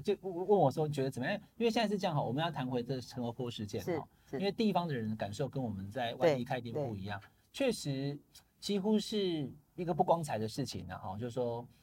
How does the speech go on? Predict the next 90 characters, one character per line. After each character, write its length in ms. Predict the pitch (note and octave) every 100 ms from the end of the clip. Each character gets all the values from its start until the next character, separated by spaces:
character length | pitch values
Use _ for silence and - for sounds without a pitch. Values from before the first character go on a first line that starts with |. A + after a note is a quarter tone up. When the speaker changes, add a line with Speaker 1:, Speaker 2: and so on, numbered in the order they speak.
| _
Speaker 1:
明 200 | - C#3+
明 160 | E3+ E3
你 100 | A#2+
跟 140 | C3+
他 120 | C#3+ C#3
的 140 | B2
认 180 | B2+ C3
识 160 | A#2+
这 120 | B2 A#2+
么 80 |
深， 220 | G#2+ A#2 A2
我 40 |
们 140 | A2 B2
就 80 |
不 100 | D3
赘 180 | C3 D#3+
述 120 | D3
那 60 | C3
些 120 | A#2+
过 200 | A#2 A#2+
程 180 | - F2
了 80 | F2+
哈。 240 | - F#2 - - -
你 80 | -
用 140 | C3+ D3
他 100 | C3+
的 80 |
大 240 | B2+ D3 A#2+
楼 220 | G2 G2
啊， 180 | G3+ G3+
哈， 160 | G3+
拿 140 | G3+ G#3+
保 200 | - A#2+
姆 120 | A2
车 120 | -
等 140 | G#2+ G2+
等， 80 | F#2
但 120 | F#3
你 80 | D3+
一 40 |
开 100 | E3
始 60 | C#3
就 140 | C#3+
说 140 | C#3+
跟 120 | C3 C3
他 80 |
不 120 | B2+ B2
熟。 260 | - - - -
Speaker 2:
对。 100 | B2+
Speaker 1:
好， 160 | A#2+
那 220 | F3 G3+ - -
陈 120 | F#3+
欧 80 | G#3
坡 120 | G#3+
现 100 | G#3
在 60 | F#3+
退 180 | A3 D3
选 180 | - F2+
了 100 | F2
嘛， 80 |
哈， 140 | G2 F#2+
原 160 | D3+ A#3+
本 180 | A3+ B2+
他 200 | - F3+
是 200 | F#3 F#3
民 120 | C#3
进 200 | C#3+ F3
党 180 | C#3+ G2
的 80 | G2
立 140 | C#3
委 80 | G2+
参 180 | A#2 A2+
选， 100 | A2
Speaker 2:
是。 180 | - F3
Speaker 1:
现 20 |
在 140 | F3 A3
退 180 | B3+ G3+
了 40 |
以 40 | D#3
后， 180 | F3 D3+
民 80 |
进 120 | D3+ E3+
党 100 | A#2
换 160 | D#3
谁 140 | - G2
我 40 |
们 120 | G2 G2+
不 80 |
知 80 | A2
道。 160 | A2